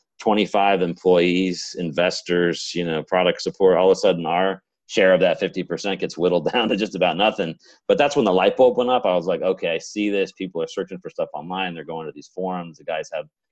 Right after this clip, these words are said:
control of the customer. They're getting the affiliate sale on it." That's really what got me into, like, the S E O, um, set of mi-,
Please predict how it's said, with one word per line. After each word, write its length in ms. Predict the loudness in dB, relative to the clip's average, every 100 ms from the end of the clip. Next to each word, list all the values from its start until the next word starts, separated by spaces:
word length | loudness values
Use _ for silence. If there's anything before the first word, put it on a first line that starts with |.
| -16
control 300 | -6 -2 0
of 40 |
the 160 | -2 -4
customer. 640 | -4 -4 -10 -8 -8 -10 _ _ _
They're 100 | -6
getting 260 | -2 -2 -4
the 100 | -12
affiliate 480 | -2 0 0 -2
sale 340 | -2 0 2 0
on 300 | -4 -6 -6
it." 260 | -8 -8
That's 320 | -4 -4 -6 0
really 320 | 0 2 0
what 260 | -2 -4 -2
got 280 | -2 -2
me 240 | -6 -10 -10
into, 320 | -10 -6 -4
like, 240 | -4 -6 -8
the 140 | -6
S 260 | -6 -8 -6
E 160 | -2
O, 280 | 0 -2 -4 _ _ _ _
um, 200 | -8 -8
set 340 | -10 0 2
of 140 | 4 2
mi-, 120 | -4